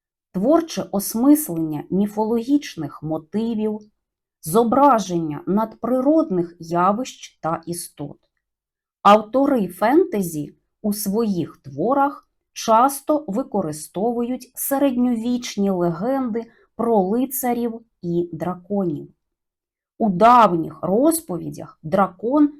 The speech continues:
виступає втіленням зла й надлюдської сили.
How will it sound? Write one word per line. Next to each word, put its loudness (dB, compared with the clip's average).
виступає -2
втіленням -2
зла -2
й -6
надлюдської -2
сили. -8